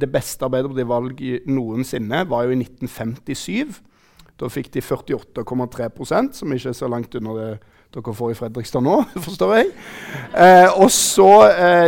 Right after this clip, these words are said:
siden den gang har det jo bare gått gradvis nedover da, og det har gått ganske jevnt nedover også. Mange vil jo huske Torbjørn Jagland gikk av på trettiseks komma ni. Martin Kolberg sa i et intervju nylig, han var jo partisekretær i Arbeiderpartiet før, og han sa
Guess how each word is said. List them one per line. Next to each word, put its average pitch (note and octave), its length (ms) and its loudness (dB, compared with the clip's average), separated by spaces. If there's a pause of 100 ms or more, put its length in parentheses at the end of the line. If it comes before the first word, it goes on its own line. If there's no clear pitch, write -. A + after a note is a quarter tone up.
siden F3 400 0
den F3 240 4
gang A3 240 4
har F#3 160 6
det G3+ 60 6
jo F#3+ 100 4
bare E3 240 2
gått E3 300 -2
gradvis C#3+ 580 0
nedover E3 480 2
da, C4 80 6
og D3+ 140 2
det F#3 100 2
har D#3 80 -4
gått E3+ 220 -4
ganske A3+ 240 -4 (180)
jevnt D#3 480 -2
nedover E3 460 2
også. A#3+ 180 4
Mange E3 240 0
vil E3 160 0
jo D#3 80 -2
huske D#3 320 -6
Torbjørn D3 400 -2
Jagland C#3+ 640 -2
gikk - 400 -10
av C#3+ 160 -2
på D#3+ 80 -2
trettiseks D3 640 -6
komma C#3+ 240 -2
ni. A3 300 0 (720)
Martin F3+ 400 0
Kolberg C#3+ 600 -2
sa D#3+ 180 0
i D3+ 80 -2
et F3 100 -6
intervju C#3+ 400 -4
nylig, C#3+ 240 -2
han D#3 160 -4
var C3+ 140 0
jo C#3 180 -6
partisekretær C3 600 -8
i - 20 -8
Arbeiderpartiet B2 520 -8
før, E3 520 -4 (400)
og C3 80 -2
han A#3+ 160 -2
sa E3 300 2